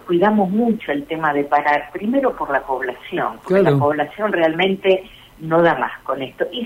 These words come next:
Speaker 1: segundo, porque nosotros tenemos gente de guardia que no da más. Entonces, hacer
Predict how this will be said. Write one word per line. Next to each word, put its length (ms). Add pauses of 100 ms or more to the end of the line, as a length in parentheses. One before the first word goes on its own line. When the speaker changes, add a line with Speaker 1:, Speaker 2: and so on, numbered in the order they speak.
Speaker 1:
segundo, 560
porque 240
nosotros 400
tenemos 440
gente 280
de 140
guardia 640 (420)
que 120
no 140
da 180
más. 180 (1080)
Entonces, 520
hacer 340